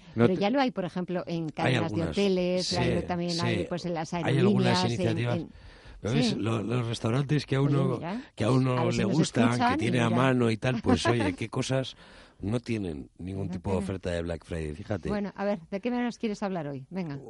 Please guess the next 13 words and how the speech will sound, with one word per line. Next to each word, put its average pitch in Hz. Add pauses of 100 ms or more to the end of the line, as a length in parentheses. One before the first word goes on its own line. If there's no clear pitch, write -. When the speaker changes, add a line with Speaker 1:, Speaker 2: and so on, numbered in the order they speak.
Speaker 3:
Uy, 95
yo, 76
yo 92
esta 95
semana 95
he 98
estado 98
muy 87
preocupado, 90 (220)
Speaker 2:
¿Por 156
qué? 151
Speaker 3:
eh, 131
eh, 73